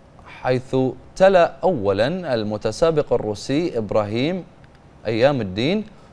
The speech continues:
ثم تلا المتسابق البحريني محمد سمير مجاهد، وأخيرا اختتمت التلاوات القرآنية بتلاوة المتسابق إلياس حجري من المغرب.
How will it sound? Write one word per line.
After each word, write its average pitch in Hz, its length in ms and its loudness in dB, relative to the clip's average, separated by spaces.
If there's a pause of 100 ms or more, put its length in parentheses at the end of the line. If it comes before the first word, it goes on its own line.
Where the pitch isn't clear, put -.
ثم 175 220 0
تلا 208 260 2
المتسابق 156 640 0
البحريني 117 560 -2
محمد 156 460 -4
سمير 139 400 -2
مجاهد، 127 520 2 (560)
وأخيرا 170 640 4 (340)
اختتمت 170 680 -2
التلاوات 123 580 0
القرآنية 127 500 -2
بتلاوة 139 600 0
المتسابق 135 1000 0
إلياس 120 380 0
حجري 131 400 0
من 123 140 -4
المغرب. 117 400 0